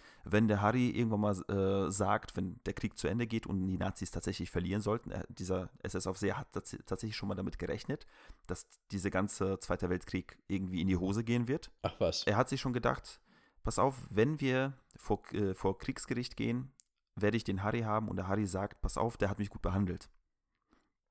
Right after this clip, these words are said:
Speaker 1: Und das war seine Hauptmotivation, um die Leute kämpfen zu lassen oder speziell Harry kämpfen zu lassen.
Speaker 2: Interessante Motivation. Ich habe Leute zu Gladiatorenkämpfen verpflichtet.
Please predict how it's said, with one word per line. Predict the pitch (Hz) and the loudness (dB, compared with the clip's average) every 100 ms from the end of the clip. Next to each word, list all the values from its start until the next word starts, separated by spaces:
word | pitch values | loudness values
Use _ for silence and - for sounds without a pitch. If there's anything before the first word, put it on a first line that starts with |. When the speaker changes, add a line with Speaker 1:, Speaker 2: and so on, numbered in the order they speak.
| _ _ _ - - | _ _ _ -16 0
Speaker 1:
Und | 110 104 104 - - - | 4 6 4 0 -6 -4
das | 104 101 | 0 2
war | 107 101 | 4 4
seine | 101 113 107 107 - - | 4 6 4 2 -4 -12
Hauptmotivation, | - 117 - 101 - 95 - - 98 98 | 0 0 2 -2 -2 -4 -2 0 0 0
um | 95 92 92 | 0 0 0
die | 95 | -2
Leute | 95 - | -2 -2
kämpfen | 196 185 - | -4 -4 -6
zu | - | -10
lassen | 50 - - _ | -6 -8 -10 _
oder | - 92 92 - _ | -4 -2 -2 -6 _
speziell | - 90 - 87 87 | -4 -2 2 2 2
Harry | 87 | -2
kämpfen | - 78 - - | -6 -10 -10 -14
zu | - | -12
lassen. | - - _ - | -12 -14 _ -2
Speaker 2:
Interessante | 113 120 - 120 131 127 | 0 2 6 6 6 4
Motivation. | 110 113 101 - - 104 78 | 4 6 4 4 2 2 2
Ich | 82 | 6
habe | 113 117 | 8 8
Leute | 113 123 127 | 8 6 4
zu | - | 0
Gladiatorenkämpfen | 117 113 113 107 143 127 120 104 - | 6 8 8 6 6 6 4 4 2
verpflichtet. | 110 110 - 123 - 123 107 | 2 2 2 0 2 0 0